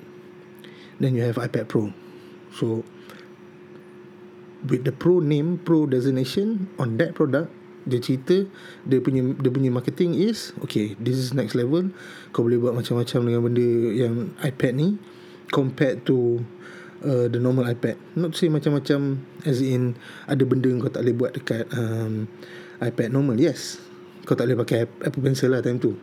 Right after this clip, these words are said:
Apple Pencil time tu tak boleh pakai dekat ada iPad kecuali iPad Pro. So,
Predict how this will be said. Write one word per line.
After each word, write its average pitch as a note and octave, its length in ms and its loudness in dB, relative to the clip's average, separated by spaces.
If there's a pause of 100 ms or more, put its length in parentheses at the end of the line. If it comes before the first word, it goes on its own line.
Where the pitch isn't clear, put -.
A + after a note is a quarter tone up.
(540)
Apple B2 180 0
Pencil B2+ 260 2
time B2+ 200 0
tu E3+ 80 2
tak D#3 160 0
boleh B2 120 2
pakai A#2+ 180 0 (100)
dekat A#2+ 240 0
ada C3+ 280 2
iPad D3+ 320 0
kecuali A2+ 320 2
iPad A2+ 160 0
Pro. A#2 240 -2
So, A#2 240 -2